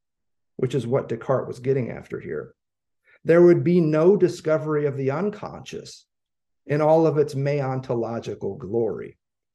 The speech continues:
And when I say meontological, remember what I mean here from the Greek meon, meaning non-being. Psychoanalysis doesn't have an ontology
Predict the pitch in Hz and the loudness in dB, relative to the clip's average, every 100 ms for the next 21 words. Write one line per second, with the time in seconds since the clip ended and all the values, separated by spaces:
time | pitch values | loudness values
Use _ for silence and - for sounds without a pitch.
0 | _ _ - 127 143 139 131 165 135 139 | _ _ -4 0 0 0 2 2 2 0
1 | 135 131 135 120 117 117 117 113 113 117 | 0 -2 -4 -4 -4 -6 -8 -6 -2 0
2 | 139 139 120 113 101 113 131 123 107 101 | 0 2 0 0 -4 -4 -2 -2 -6 -8
3 | - 107 110 113 117 117 117 120 123 107 | -6 -6 -6 -6 -4 -4 -4 -4 -4 -6
4 | 113 - - _ _ 127 135 120 107 110 | -8 -12 -16 _ _ -2 0 0 -2 -2
5 | 123 131 123 120 110 117 123 101 60 55 | 0 0 0 -4 -6 -10 -10 -10 -12 -16
6 | 127 _ _ _ _ _ _ _ _ _ | -20 _ _ _ _ _ _ _ _ _
7 | 175 185 180 139 143 139 143 135 127 123 | 0 4 4 2 2 0 -4 -4 -6 -6
8 | - 147 139 127 101 107 - 143 135 101 | -4 -2 -2 -4 -6 -10 -6 -2 -2 -4
9 | 90 87 - | -8 -16 -18